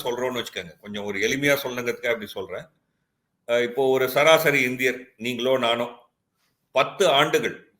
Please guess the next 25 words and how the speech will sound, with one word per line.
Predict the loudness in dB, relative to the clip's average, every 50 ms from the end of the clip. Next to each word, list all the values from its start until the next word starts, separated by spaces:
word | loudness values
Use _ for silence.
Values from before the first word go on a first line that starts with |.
| _ _ _ _ _ _
நம்ம | -6 -6 -4 -2 0 0
பயன்படுத்துற | 0 0 0 0 2 2 2 2 0 0 -2 -2 -2 0 0 2 2
மின்சாரம் | 2 0 -4 -4 2 4 4 4 4 4 0 -2
முழுக்க | -2 -4 -2 -4 -4 -4 -6 -12 -6 2 4 6
வந்து | 8 8 6 4 2 2 2 4 4 4
அணு | 2 0 0 -2
மின் | -4 -4 -2
நிலையத்திலேருந்து | -2 0 0 -2 -2 -2 -4 -4 -4 -2 -4 -4
வந்ததுன்னு | -4 -4 -4 -4 -6 -8
வச்சுப்போம். | -12 -16 -20 -20 -20 _ _ _ _ _ _ _ _ _ _ _ _ _ _ _ -20 _
இந்த | -10 -4 -2 -2
ஃபியூவல் | -2 -2 0 4 4 6 4 4
சைக்கிள் | 0 0 0 0 0 -2 -4
இருக்கும்போது, | -2 -2 -4 -4 -6 -4 0 0 0 0 -2 -6 -16 _ _ _ -6
அதாவது | -2 0 0 0 0
இந்த, | -2 -2 0 0 2 2 2 2 0 0 0 0 -2 -4 -6 -8 -10 _ _ _ _ _ _ _ -6
அ, | -4
எரிபொருள் | -2 0 2 2 4 4 2 2 0 0 0 0 -2 -4
சுற்று | -4 -6 -6 -4 -2 0 0
இருக்-, | 0 0 0 -2 -2 -4 -4 -8 _ _ _ -6
இருக்கிற | -6 -6 -4 -4 -6 -4 -4 -4
சமயத்துல | -4 -4 -4 -4 -6 -6 -6
இந்தியால | -6 -2 2 2 4 4 2 2
அதான் | 0 0 -2
நம்ம | -2 -4 -8 -10